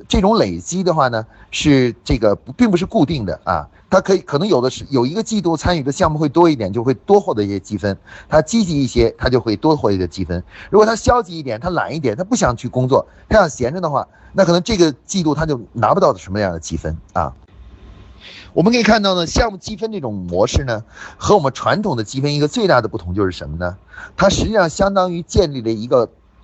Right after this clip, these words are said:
公司内部的一个统一的劳动贡献单位，或，就像是我们一个，一个公司里面建立了一个属于自己公司的一种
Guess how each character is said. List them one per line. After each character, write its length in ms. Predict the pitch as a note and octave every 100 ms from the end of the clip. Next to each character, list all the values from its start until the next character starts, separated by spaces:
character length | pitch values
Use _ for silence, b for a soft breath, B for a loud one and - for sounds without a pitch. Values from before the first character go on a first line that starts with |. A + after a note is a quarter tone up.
| _ _ _ _ _ _
公 220 | G#3+ A3
司 280 | - A#3+ F3+
内 240 | A3+ A3 C#3
部 160 | B2
的 100 | F#2+
一 140 | E2+ A#2
个 80 | A2+
统 400 | - - G2 F2
一 160 | E3
的 200 | D3 F#2+ - b b
劳 300 | A2+ A#2+ D3
动 180 | F#3+ D3+
贡 140 | D#3+
献 180 | B2+ A2+
单 180 | A#2 B2+
位， 120 | C3+ - _ - b
或， 180 | - -
就 160 | G#3 A#3+
像 220 | G#3+ F3+
是 80 | D#3+
我 100 | G#2+
们 120 | A2
一 40 |
个， 140 | D3+ C3+ _ _
一 120 | C#3
个 120 | E3
公 180 | D3 E3
司 140 | - D#3
里 80 |
面 100 | G#2
建 220 | G#2+ F3+ C#3+
立 100 | A#2+
了 80 |
一 100 | A2+
个 60 | D#3+
属 300 | D#3 - F2
于 100 | A2+
自 240 | - A3
己 180 | E3 E2
公 200 | D#2+ C#3
司 160 | - C3+
的 140 | A2
一 120 | A#2+
种 240 | A#2+ E2